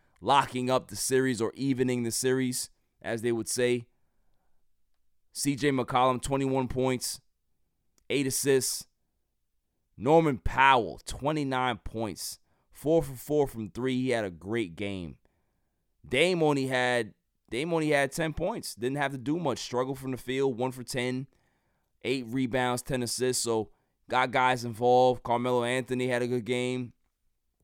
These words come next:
So they did exactly what they needed to do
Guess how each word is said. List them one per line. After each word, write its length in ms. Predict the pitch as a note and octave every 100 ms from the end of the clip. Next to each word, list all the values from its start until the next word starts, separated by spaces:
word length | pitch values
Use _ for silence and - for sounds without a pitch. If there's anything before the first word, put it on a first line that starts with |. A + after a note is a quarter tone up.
| _ _
So 360 | - C3 C3 - _ _ _
they 160 | C3 D#3+
did 180 | D#3+ D#3+
exactly 500 | B2+ C3 D#3 D3 C#3+
what 240 | C3+ C#3
they 160 | C3+ C3+
needed 320 | B2 B2+ A#2
to 100 | G#2+
do 420 | F2+ A2+ A2 G2+